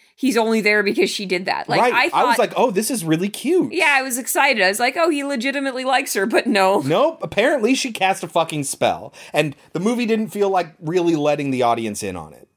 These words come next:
Speaker 1: Yeah.
Speaker 2: But this conflict now seems really contrived because they are like, "You have crossed a line. You're the ones who changed his personality in the first place. How is that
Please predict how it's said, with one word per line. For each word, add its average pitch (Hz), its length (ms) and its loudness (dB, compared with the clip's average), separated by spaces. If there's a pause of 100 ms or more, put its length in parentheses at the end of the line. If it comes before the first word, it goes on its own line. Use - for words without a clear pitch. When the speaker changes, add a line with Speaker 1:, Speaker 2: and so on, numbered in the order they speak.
(160)
Speaker 1:
Yeah. - 340 -4 (240)
Speaker 2:
But 151 120 2
this 180 160 2
conflict 190 540 2
now 110 280 4
seems 117 280 -8
really 147 280 2
contrived 104 540 0
because 120 240 -6
they 127 140 4
are 120 120 2
like, 110 340 0 (360)
"You 214 200 0
have - 160 -8
crossed - 580 -2
a - 60 4
line. 127 840 -2 (220)
You're 311 200 2
the 370 80 2
ones 302 320 0
who 254 120 0
changed 277 460 0
his 277 120 -2
personality 254 680 0
in 240 80 4
the 233 60 4
first 294 420 -2
place. 208 380 0
How 254 200 2
is 240 120 -2
that 269 180 0